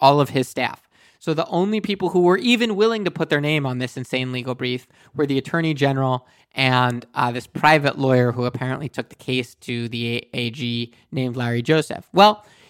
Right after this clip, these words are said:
if even your Republican conservative, you know, political appointee is not willing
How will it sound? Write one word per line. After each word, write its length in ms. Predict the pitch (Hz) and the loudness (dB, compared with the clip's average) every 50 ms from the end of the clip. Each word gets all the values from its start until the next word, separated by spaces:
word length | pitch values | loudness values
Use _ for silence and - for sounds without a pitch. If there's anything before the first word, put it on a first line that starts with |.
| _ _ _ | _ _ _
if 180 | 226 220 214 | 0 0 0
even 500 | - - 240 247 269 240 277 277 269 233 | 0 0 2 2 4 4 2 0 0 0
your 240 | 196 214 208 202 196 | 2 4 4 4 4
Republican 760 | 175 185 170 175 - - 196 208 196 202 196 - 190 185 180 175 | 2 2 0 0 4 4 4 4 4 2 0 0 -2 -4 -4 -6
conservative, 1040 | - - 170 156 - - - - 190 208 226 214 208 196 175 165 160 156 147 147 - _ _ _ _ _ _ _ _ | -8 -8 -10 -10 -10 -14 -4 0 4 4 4 6 4 2 2 2 2 0 -2 -6 -10 _ _ _ _ _ _ _ _
you 100 | - 160 | 2 4
know, 120 | 160 156 | 4 4
political 760 | 143 - - 160 156 151 156 180 214 220 220 208 - 196 175 170 | 2 2 2 2 2 4 6 6 8 8 6 6 4 2 0 0
appointee 680 | 151 - - 180 170 160 151 - - 208 214 196 175 | -2 -2 -4 -2 -2 -4 -6 -8 -8 -6 -2 0 0
is 160 | 156 135 127 | 0 -2 -2
not 380 | 143 135 143 147 156 170 - - | -4 -2 2 2 2 2 0 2
willing 420 | 139 147 160 156 123 - - - | 4 4 4 4 2 -4 -10 -18